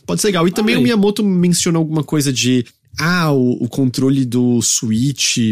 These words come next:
Speaker 1: permite que você jogue mais sem ter que ficar pensando tanto nos controles e coisas assim. Vamos ver como isso vai, como isso vai se dar exatamente.
Speaker 2: Tá certo.
Speaker 1: Que mais?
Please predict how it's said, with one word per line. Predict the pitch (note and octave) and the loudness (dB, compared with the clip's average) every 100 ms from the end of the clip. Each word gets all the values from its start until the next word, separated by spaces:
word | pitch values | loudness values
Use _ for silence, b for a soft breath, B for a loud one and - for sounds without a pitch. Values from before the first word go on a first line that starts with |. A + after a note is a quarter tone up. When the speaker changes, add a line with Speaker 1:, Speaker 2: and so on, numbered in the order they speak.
| G2 | -2
Speaker 1:
permite | B2 A2+ A#2+ A2 B2 | -2 0 0 -2 -4
que | B2+ A#2+ | 0 0
você | G#2+ A2 - A#2+ A2+ A2+ G#2+ G2+ F#2+ - _ _ - | 0 -2 -2 -2 0 0 -2 -2 -6 -12 _ _ -4
jogue | A2 D3 D3+ C#3+ | 0 2 2 2
mais | C3+ C#3+ - | 2 2 0
sem | C3 | -4
ter | C3+ | -6
que | |
ficar | A#2+ C#3 | -4 -6
pensando | - B2+ - C3 | -2 0 0 0
tanto | A#2+ A#2+ A#2+ | 0 -4 -2
nos | A#2 | -4
controles | - G#2+ G2 A#2 D#3 E3+ A#2+ G#2+ G2+ F#2+ | -2 -4 -2 0 2 2 2 2 0 -4
e | |
coisas | G2 G#2+ F#2+ F#2 | -6 -6 -6 -6
assim. | - D#3+ D#3+ C#3 | -4 -4 -4 -4
Vamos | F3+ A3+ D3 | -4 -2 0
ver | C3 | -2
como | - A2 | -2 -2
isso | G2+ G2+ | -2 -4
vai, | G#2 G2+ F#2 | -4 -4 -6
como | - G#2 | -8 -6
isso | G2 | -6
vai | G#2+ | -4
se | G2 - | -6 -6
dar | F#2+ F#2+ | -6 -6
exatamente. | F#2+ F#2 G2 F#2+ F#2+ F#2 - b b _ - | -6 -6 -8 -6 -6 -8 -12 b b _ -14
Speaker 2:
Tá | F3 | -10
certo. | A#3+ E3 E3 - _ _ _ _ - | -6 -6 -8 -12 _ _ _ _ -8
Speaker 1:
Que | - | 0
mais? | E3+ D3 B2 B2 B2+ G#2+ D#2 - - - - | 2 4 4 2 2 -2 -4 -4 -2 -4 -8